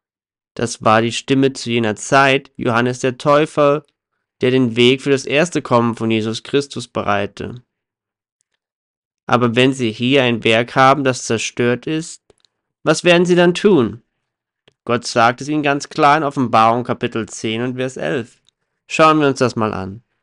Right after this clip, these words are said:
Schauen wir uns das an. Offenbarung zehn, Vers elf. Und hier steht, „Und mir wurde gesagt, du musst abermals weissagen.“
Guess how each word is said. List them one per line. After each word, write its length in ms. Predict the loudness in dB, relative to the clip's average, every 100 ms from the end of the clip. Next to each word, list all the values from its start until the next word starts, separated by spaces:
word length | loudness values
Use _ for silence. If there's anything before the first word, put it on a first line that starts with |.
| _ _
Schauen 300 | 0 2 2
wir 120 | 2
uns 140 | 0 0
das 200 | -2 -4
an. 240 | -8 -10
Offenbarung 540 | -6 -2 2 2 2
zehn, 300 | -2 -2 -2
Vers 180 | -2 -6
elf. 360 | -8 -8 -10 _ _ _
Und 100 | -10
hier 180 | -4 -4
steht, 440 | -2 0 0 -2 _ _ _ _ _ -2
„Und 80 |
mir 120 | 2 4
wurde 200 | 4 4
gesagt, 560 | 2 4 6 4 2
du 60 | 0
musst 280 | -2 -4 -2
abermals 720 | 2 2 2 2 2 0 2
weissagen.“ 920 | 2 2 2 4 4 2 -4 -6